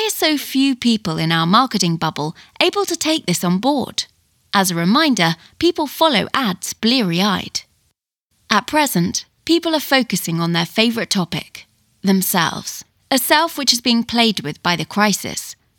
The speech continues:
and sometimes very badly. Are people really going to be interested in silly slogans like,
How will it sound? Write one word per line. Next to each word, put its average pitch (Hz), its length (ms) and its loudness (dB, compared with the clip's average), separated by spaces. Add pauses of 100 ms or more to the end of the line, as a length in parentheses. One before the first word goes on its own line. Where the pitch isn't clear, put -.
and 269 120 4
sometimes 269 640 0
very 190 340 2
badly. 180 640 -2 (460)
Are 294 80 2
people 339 380 2
really 269 260 4
going 247 260 4
to 214 80 -4
be 196 220 -4
interested 226 520 -2
in 277 160 -2
silly 208 320 0
slogans 190 680 0
like, 185 340 -2